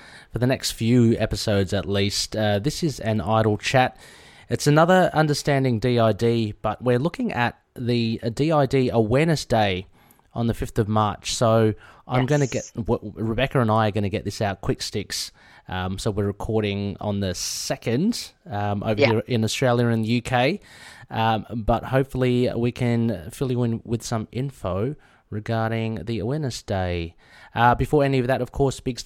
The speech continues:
Speaker 1: thank you to all our sponsors, the Patroonies. Of course, they're always, uh, always treasured and much appreciated. Uh, big top-tier sponsors, Drew Toombs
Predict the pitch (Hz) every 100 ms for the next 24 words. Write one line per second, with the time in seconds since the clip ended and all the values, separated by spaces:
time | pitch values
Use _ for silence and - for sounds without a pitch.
0 | _ - 135 127 123 117 120 113 - 147
1 | 139 139 104 110 - - - 175 220 240
2 | - - 101 - 95 - 101 101 - -
3 | - - - 110 107 98 98 - - -
4 | 98 98 - - 135 127 - 139 123 127
5 | 117 - 110 110 110 120 117 - - 123
6 | 120 - 120 117 156 - _ _ _ _
7 | - 98 _ 135 123 - - 131 - -
8 | 127 123 120 76 - - - 127 120 -
9 | 117 98 - 123 117 - 117 117 110 101